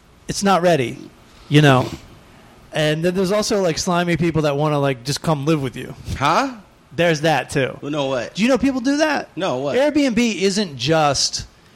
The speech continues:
Speaker 1: "Hey, I have a place. I'm not gonna be here." There's
Speaker 2: While
Speaker 1: also,
Speaker 2: you're
Speaker 1: "I
Speaker 2: on
Speaker 1: have,"
Speaker 2: vacation.
Speaker 1: there's also, "I have a room."
Speaker 2: Oh.
Speaker 1: So people wanna come live with you, which is bonkers. People
Speaker 2: Just
Speaker 1: do
Speaker 2: be-
Speaker 1: this in New York City. I'm probably gonna do it this fall between shows.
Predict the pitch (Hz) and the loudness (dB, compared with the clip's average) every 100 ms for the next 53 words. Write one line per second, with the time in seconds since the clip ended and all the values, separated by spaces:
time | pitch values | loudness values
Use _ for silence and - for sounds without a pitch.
0 | - 160 180 160 151 156 139 - 151 151 | -4 0 2 4 2 2 -2 0 2 2
1 | 139 139 151 143 135 127 190 151 139 127 | 0 0 0 0 -2 0 0 0 0 -2
2 | 120 - - 151 180 127 190 165 180 185 | -4 -10 -10 -2 0 2 4 4 2 2
3 | 190 - - 139 131 - 170 233 220 190 | 2 0 0 -2 -2 -2 0 2 0 0
4 | 180 180 180 156 139 165 175 117 - _ | 0 2 2 2 2 2 0 -2 -10 _
5 | - 123 170 92 - - 170 214 196 175 | -12 -8 -8 -12 -10 -2 0 2 0 0
6 | - 185 156 185 170 127 120 147 - _ | 0 -2 0 0 0 -2 -6 -8 -14 _
7 | - _ _ 180 - 247 127 113 107 202 | -20 _ _ -2 -2 -2 -4 -8 -4 0
8 | 220 214 139 127 214 233 254 247 226 214 | 0 0 -4 -2 -2 0 0 0 0 -2
9 | 196 220 214 - 214 208 196 220 233 208 | 0 0 0 0 -2 0 -2 0 0 2
10 | 190 170 175 160 147 - 180 147 139 131 | 0 2 0 0 -4 0 2 2 0 0
11 | 143 135 170 160 147 143 | -2 -2 0 2 0 -2